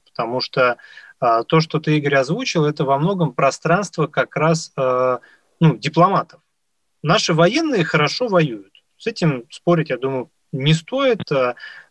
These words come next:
э, есть убедительное множество доказательств, в том числе и в новейшей истории. Но,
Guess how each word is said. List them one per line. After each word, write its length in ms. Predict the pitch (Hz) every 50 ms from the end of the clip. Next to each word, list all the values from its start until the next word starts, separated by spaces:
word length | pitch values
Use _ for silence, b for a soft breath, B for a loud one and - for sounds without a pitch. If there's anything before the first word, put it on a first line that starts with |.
| _ -
э, 140 | 120 120 117 120
есть 280 | 139 190 185 165 -
убедительное 640 | 151 131 131 139 175 170 160 - 143 131 127 120 113
множество 500 | 120 131 156 170 165 151 - - - 123
доказательств, 720 | 117 139 135 - 156 143 131 131 104 - _ - - -
в 40 | -
том 180 | 165 170 165
числе 280 | 165 - - - 139 135
и 20 | 123
в 40 | 127
новейшей 500 | 127 127 127 135 143 135 - - 139 135
истории. 460 | - - - 131 113 104 101 98 B B B B B B B B _ _
Но, 420 | 147 156 180 185 170 131 110 -